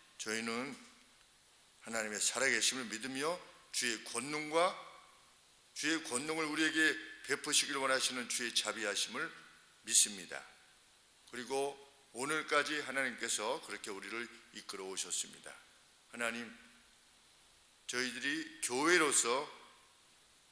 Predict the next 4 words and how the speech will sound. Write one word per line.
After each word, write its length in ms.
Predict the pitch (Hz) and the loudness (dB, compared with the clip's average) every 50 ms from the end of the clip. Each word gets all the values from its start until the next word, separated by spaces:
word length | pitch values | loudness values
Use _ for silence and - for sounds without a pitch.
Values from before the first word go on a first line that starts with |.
| - - - - - - - - - - - - - - - - - | -20 -20 -20 -20 -20 -20 -20 -20 -20 -20 -20 -20 -20 -20 -20 -20 -20
우리 340 | 113 117 117 113 107 - - - - - - - - - - - - - - - - - - - - - | -14 -12 -10 -10 -10 -12 -14 -20 -20 -20 -20 -20 -20 -20 -20 -20 -20 -20 -20 -20 -20 -20 -20 -20 -18 -14
정집사님을 800 | - 113 117 120 117 110 110 - 117 110 107 104 107 107 107 117 | -12 -10 -8 -6 -2 0 0 0 0 0 -2 -4 -6 -6 -4 0
위해서 680 | 123 127 123 117 - 139 139 165 190 - - - - - | 2 2 4 4 2 2 2 0 -2 -6 -10 -16 -16 -10
또 520 | - 110 107 107 107 104 98 - - - | -6 -4 -2 -2 -2 -4 -6 -8 -12 -18